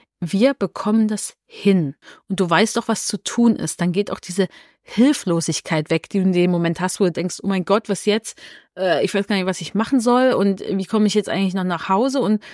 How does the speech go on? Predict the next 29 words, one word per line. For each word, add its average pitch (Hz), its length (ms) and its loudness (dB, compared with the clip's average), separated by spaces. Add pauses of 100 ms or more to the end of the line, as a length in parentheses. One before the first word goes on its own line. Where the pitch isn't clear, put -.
(140)
es - 80 -16
wird 202 140 0
doch - 80 -2
alles - 220 0
nur 185 80 -2
noch 175 80 -8
schlimmer 262 420 2
und 180 80 -4
dann 190 120 -2
kommt 208 200 -2
vielleicht 202 280 0
noch 190 120 -4
gleich 190 180 -4
der 185 120 0
nächste 180 400 -2
Hund. 143 240 -16 (460)
Und 214 280 2
genau 233 260 4
solche 302 260 2
Sachen 233 280 2
machen 220 200 0
wir 220 100 2
in 202 60 -2
unserem 202 220 -2
Online-Kurs 220 640 -2
Easy 208 220 -2
Hundebegegnung 202 680 -2
ohne 180 220 -4
Training. 240 580 0